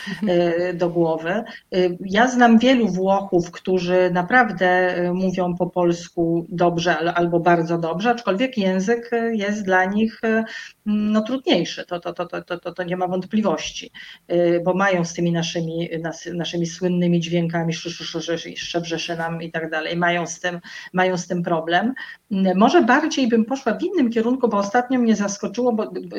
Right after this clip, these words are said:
Speaker 2: takim zawsze, y, y, y, palącym, y, y, tematem czy ciekawym zderzeniem jest, są sprawy kulinarne.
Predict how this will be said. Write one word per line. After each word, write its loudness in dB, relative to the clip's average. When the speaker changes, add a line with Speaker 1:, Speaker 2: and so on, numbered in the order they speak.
Speaker 2:
takim -2
zawsze, 0
y, -2
y, -4
y, -6
palącym, 2
y, -4
y, -6
tematem 0
czy 0
ciekawym 4
zderzeniem 2
jest, 0
są -2
sprawy -2
kulinarne. 0